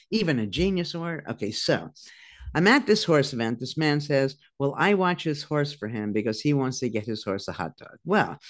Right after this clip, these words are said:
you know, I mean, nobody knows better. They can know as well, but nobody knows better than I.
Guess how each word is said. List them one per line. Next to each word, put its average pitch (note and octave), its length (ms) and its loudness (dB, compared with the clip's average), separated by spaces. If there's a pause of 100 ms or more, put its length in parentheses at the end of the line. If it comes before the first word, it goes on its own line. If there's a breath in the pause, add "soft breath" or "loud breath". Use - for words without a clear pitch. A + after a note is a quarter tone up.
(400 loud breath)
you D3+ 80 2
know, E2 200 -4 (100)
I G#2+ 160 -2
mean, G#2+ 220 -2 (120)
nobody C#3+ 680 6
knows G#2 280 -2
better. A2+ 380 0
They A#2 100 -2
can C3 160 -2
know A#2+ 160 0
as A#2+ 140 0
well, E3 160 4
but A#2 180 -6
nobody F#3+ 360 0
knows G#2 280 -6
better C3+ 380 2
than G#2 160 -4
I. G#2 320 -4